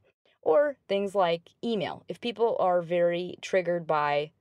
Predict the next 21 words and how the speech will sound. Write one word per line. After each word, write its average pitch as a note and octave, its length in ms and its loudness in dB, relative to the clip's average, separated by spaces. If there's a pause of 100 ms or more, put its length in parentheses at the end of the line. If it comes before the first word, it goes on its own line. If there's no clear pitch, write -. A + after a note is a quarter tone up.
(320)
physical F3+ 320 0
confrontation G#3 840 -2
or D3 320 -2 (500)
in-person F3+ 460 -2
confrontation, F#3+ 520 -4
sometimes A#3+ 400 -4
it's G3+ 340 -8
easier F#3 680 -2
to D3+ 460 -4 (380)
s-, - 240 -20
bring F3 220 -2
up D3+ 120 -4
issues D#3+ 520 -6 (400)
in D#3 120 -8
a D3 40 -10
form D#3 340 -4
that's C#3+ 240 -8
not - 240 -10
so - 80 -8
confrontational. E3+ 600 -10 (440)
Or B3 400 2